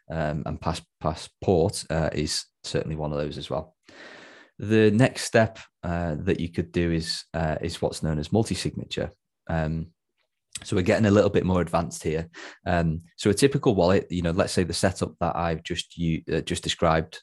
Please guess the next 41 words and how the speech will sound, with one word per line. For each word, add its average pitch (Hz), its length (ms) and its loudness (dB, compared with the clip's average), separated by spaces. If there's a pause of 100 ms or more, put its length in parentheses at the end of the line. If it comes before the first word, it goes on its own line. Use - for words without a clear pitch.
uh, 80 140 -2
where 82 160 -2
you 80 120 -2
have 80 140 0
a 85 40 -6
single 85 300 -2
set - 160 -2
of - 80 -6
seed - 320 -2
words, 76 320 -2 (340)
that's - 200 0
known 90 180 4
as, 82 320 -4
um, 76 320 -6 (360)
single 92 320 4
sig 78 300 0
or 69 80 -2
single 80 300 -2
signature, - 560 -4
where 78 320 -2 (420)
you 92 280 0
only 101 260 6
require, 87 640 0 (160)
uh, 78 340 -4 (140)
that 90 300 0 (360)
application 90 920 0
or 82 400 -4
that - 160 0
hardware 85 360 0
wallet 78 280 -2
to - 160 -6
sign 82 300 0
off - 160 -2
on 78 80 -4
transactions, - 720 -10 (140)
just - 180 -6
one 85 160 2
signature 80 580 -4
from 78 280 -6
one 76 260 -4 (160)
device. - 460 -10